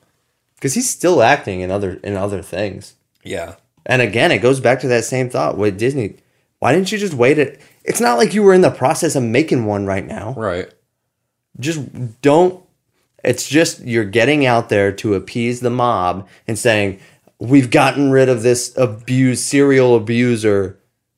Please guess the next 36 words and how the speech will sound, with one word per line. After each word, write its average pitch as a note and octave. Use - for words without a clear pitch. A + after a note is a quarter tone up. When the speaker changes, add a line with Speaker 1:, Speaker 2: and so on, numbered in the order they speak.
Speaker 1:
All C#3
turned D3+
out C3
to A#2+
be A2+
a A2
lie, G2
and G2
she's F3
the A#2
crazy G2+
one G2
doing F#2
crazy. G#2+
Speaker 2:
Which G#2+
they A2+
a A#2
hundred A2+
percent G2+
axed G2
her F#2+
scenes G2
from F2
Aquaman F2
two. F2
Speaker 1:
Oh, -
Speaker 2:
Like, B2
Speaker 1:
she's G3
Speaker 2:
she's -
Speaker 1:
out. A2+
Speaker 2:
yeah, F2+
Speaker 1:
She's C3+
Speaker 2:
she's A#2
Speaker 1:
out. G#2+
Speaker 2:
gone. F2
Uh, F2